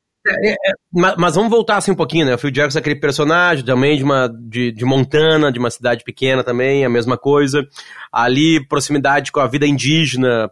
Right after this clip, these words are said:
pais, o pai era, era era pastor, a mãe era ministra da igreja, né? E aí ele te-, tem uma hora que ele fala assim, "Ah, eu pref-,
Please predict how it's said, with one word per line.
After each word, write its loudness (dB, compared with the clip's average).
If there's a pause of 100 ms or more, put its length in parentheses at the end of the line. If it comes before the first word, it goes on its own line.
(100)
pais, 0
o -2
pai 0
era, 0
era -2 (580)
era -2
pastor, 2
a 0
mãe 0
era -2 (440)
ministra -2
da 0
igreja, 0 (480)
né? 0
E 0
aí 2
ele 0
te-, -2
tem -6
uma 0
hora 0
que -10
ele -4
fala -2
assim, -4
"Ah, -2 (280)
eu -2
pref-, -10